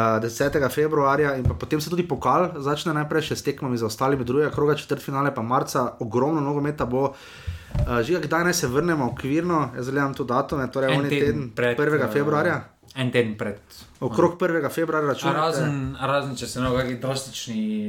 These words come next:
Speaker 2: premik zgodil, bomo lahko izredno zasedanje naredili.
Speaker 1: Če bi res bilo kaj nujnega.
Speaker 2: Ali pa mogoče, če občine skinejo, da mogoče kaki pogovor s Miljanom
Speaker 1: S Miljanom za uvod sezone. Jaz imam za drugo leto š-, mogoče res, da bi spet malo kaj goste uvedli med tednom ali kaj takega, eh, če bo želja, če bo čas.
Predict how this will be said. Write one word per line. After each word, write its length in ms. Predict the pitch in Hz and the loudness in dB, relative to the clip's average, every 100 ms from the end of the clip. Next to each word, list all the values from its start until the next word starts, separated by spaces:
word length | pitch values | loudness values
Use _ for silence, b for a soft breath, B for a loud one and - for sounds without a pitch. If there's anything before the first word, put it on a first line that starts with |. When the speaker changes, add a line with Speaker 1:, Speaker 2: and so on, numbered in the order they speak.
| 107 107 - | -6 -10 -6
Speaker 2:
premik 400 | 123 127 143 131 | 0 2 2 0
zgodil, 320 | 120 120 127 | 0 2 2
bomo 200 | 113 107 | 0 -2
lahko 200 | 117 120 | -2 -4
izredno 400 | 135 113 113 110 | -6 -4 -2 -2
zasedanje 380 | 104 - 113 104 | -2 -2 -2 -2
naredili. 320 | 101 104 107 107 | -4 -4 -4 -4
Speaker 1:
Če 180 | - 135 | -2 0
bi 140 | 135 | 2
res 200 | 147 147 | 2 0
bilo 160 | 131 139 | 0 0
kaj 160 | 139 | 0
nujnega. 520 | 131 147 135 117 107 | 0 0 0 0 -2
Speaker 2:
Ali 180 | 110 147 | -2 -2
pa 80 | 175 | 0
mogoče, 420 | 160 151 170 165 | 0 2 0 -2
če 120 | - 143 | -6 -6
občine 400 | 143 - 135 117 | -4 -4 -2 -4
skinejo, 380 | - 139 127 | -4 0 0
da 140 | 110 110 | 2 2
mogoče 360 | 110 120 - | 2 0 -2
kaki 240 | - 110 104 | -6 -6 -6
pogovor 380 | 120 107 117 110 | -4 0 2 0
s 100 | - | -2
Miljanom 360 | 117 107 101 | 0 0 -2
Speaker 1:
S 80 | - | -4
Miljanom 320 | 135 139 123 | 0 0 2
za 80 | 113 | 0
uvod 240 | 117 143 143 | 2 0 0
sezone. 320 | 123 143 147 | -2 0 2
Jaz 160 | 151 | 0
imam 120 | 156 151 | 0 0
za 100 | 135 | 0
drugo 220 | 151 151 | 2 2
leto 260 | 147 151 | 2 0
š-, 140 | 135 - | -2 -4
mogoče 340 | 123 143 - | -2 0 2
res, 200 | 139 139 | 2 2
da 100 | - | 0
bi 80 | 113 | -2
spet 220 | - 147 | 0 -2
malo 180 | 143 143 | 0 0
kaj 140 | 143 | 0
goste 320 | 131 143 151 131 | 2 0 2 2
uvedli 300 | 120 147 139 | 2 2 0
med 160 | 113 | -2
tednom 260 | 131 151 139 | 0 0 0
ali 160 | 110 110 | -2 -2
kaj 160 | 127 | -2
takega, 440 | 135 - 143 127 113 | -2 0 2 2 0
eh, 560 | 113 - 113 104 104 | -2 -4 -2 -2 -2
če 200 | - 127 131 | -2 0 0
bo 180 | 131 131 | 2 2
želja, 460 | 120 127 143 127 113 | 4 4 4 2 0
če 200 | - 127 | 0 0
bo 120 | 117 | 0
čas. 420 | - 131 135 | 2 2 2